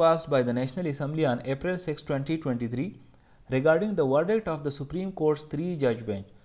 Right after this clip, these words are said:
सुप्रीम कोर्ट के तीन जज बेंच ने पिछले दिनों एक डिसीजन दिया था जिसमें इलेक्शन कमीशन ऑफ पाकिस्तान का ये डिसीजन कि इलेक्शन अक्टूबर एट को कराया जाए, इसको अनकॉन्स्टिट्यूशनल करार दिया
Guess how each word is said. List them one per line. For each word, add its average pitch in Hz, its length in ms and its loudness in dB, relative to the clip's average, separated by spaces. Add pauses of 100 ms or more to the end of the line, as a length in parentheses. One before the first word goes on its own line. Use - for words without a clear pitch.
(380)
सुप्रीम 202 460 -2
कोर्ट 175 280 0
के 175 140 0 (100)
तीन 208 300 -2
जज 127 300 0
बेंच 139 280 -4
ने 160 140 -4 (600)
पिछले 175 320 0
दिनों 160 220 -2
एक 123 180 0
डिसीजन 143 480 -4
दिया 139 200 0
था 147 280 0
जिसमें 139 300 -6
इलेक्शन 131 440 -4
कमीशन 139 340 -4
ऑफ 139 180 -6
पाकिस्तान 135 560 -2
का 135 120 -2
ये 131 180 0
डिसीजन 135 420 -6
कि - 120 -10 (340)
इलेक्शन 139 440 -2 (340)
अक्टूबर 165 600 0
एट 165 280 0
को 147 120 2
कराया 131 300 2
जाए, 147 240 0 (460)
इसको 175 260 0
अनकॉन्स्टिट्यूशनल 151 960 -2
करार 151 300 2
दिया 160 200 0